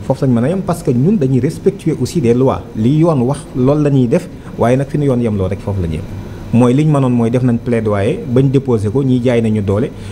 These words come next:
Léegi li ñu defaatoon rek mooy jël disposition bu ñu constitution bi jox, mooy def manifestation pacifique. Mais foofu lañ mën a yem. Léegi nag nit ñi li ñu jàngate ci loolu mooy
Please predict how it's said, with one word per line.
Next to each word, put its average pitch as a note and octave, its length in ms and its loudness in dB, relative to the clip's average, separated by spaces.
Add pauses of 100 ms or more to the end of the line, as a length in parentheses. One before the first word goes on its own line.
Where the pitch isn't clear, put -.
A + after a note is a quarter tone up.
(140)
Léegi D3 240 4
li F3+ 100 4
ñu F#3+ 60 -2
defaatoon B2+ 420 0
rek E3+ 120 -4
mooy B2+ 280 0
jël G3 180 2 (300)
disposition D#3 540 2
bu C3 120 0
ñu B2+ 60 0
constitution B2+ 500 -2
bi G#2 120 -4
jox, F#3 200 -2
mooy A#2+ 260 0
def E3 180 -4
manifestation D#3+ 580 -2
pacifique. G#2+ 460 -4
Mais F#3 140 4
foofu G3 180 2
lañ G3 100 2
mën G#3 100 2
a G#3 60 2
yem. - 80 0 (600)
Léegi G3 220 8
nag G3+ 100 4
nit G3 260 4
ñi E3+ 80 0
li G3 120 4
ñu B3+ 160 2
jàngate F#3 340 2
ci D3 100 -4
loolu B2+ 200 4
mooy A2+ 260 0